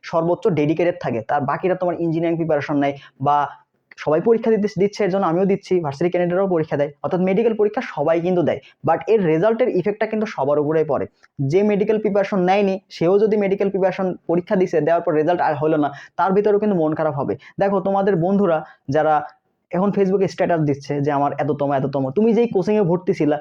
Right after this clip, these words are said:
সেই কোচিংয়ের গ্রুপগুলোতে দেখবা যে আমার কোচিং থেকে এতগুলা চান্স পেয়েছে, এইগুলা, তো এইগুলা নিয়ে আসলে পড়ে আছে, যার কারণে তোমাদের কিন্তু মনটা অনেক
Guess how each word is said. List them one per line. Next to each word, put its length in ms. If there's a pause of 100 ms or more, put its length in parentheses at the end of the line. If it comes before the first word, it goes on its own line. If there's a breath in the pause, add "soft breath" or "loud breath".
সেই 240
কোচিংয়ের 400
গ্রুপগুলোতে 600
দেখবা 300 (300 loud breath)
যে 140 (320)
আমার 300
কোচিং 280
থেকে 120
এতগুলা 320
চান্স 260
পেয়েছে, 200
এইগুলা, 240 (220)
তো 80
এইগুলা 200
নিয়ে 120
আসলে 180
পড়ে 240
আছে, 200 (160)
যার 200
কারণে 160
তোমাদের 280
কিন্তু 260
মনটা 380
অনেক 200